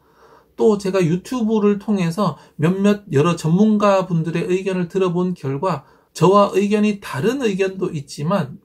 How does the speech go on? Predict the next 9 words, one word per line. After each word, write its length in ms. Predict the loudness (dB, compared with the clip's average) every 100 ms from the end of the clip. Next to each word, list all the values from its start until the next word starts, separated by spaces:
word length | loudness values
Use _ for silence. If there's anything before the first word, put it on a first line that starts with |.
| -4
명확하게 640 | 0 0 -2 -2 -2 -2
틀린 300 | -4 -2 2
의견을 580 | 2 0 -2 -2 -4 -8 -4
말씀하시는 600 | -4 0 0 0 -4 -4
분도 300 | -4 -4 -4
계시더라고요. 760 | -6 -4 0 0 -2 -6 -12 _ _ _ _
심지어 440 | -6 0 4 4 2
티비에까지 680 | -4 -8 -6 -4 -4 -4 -6
출연하셨는데 960 | -6 -2 -2 -2 -4 -4 -4 -6 -8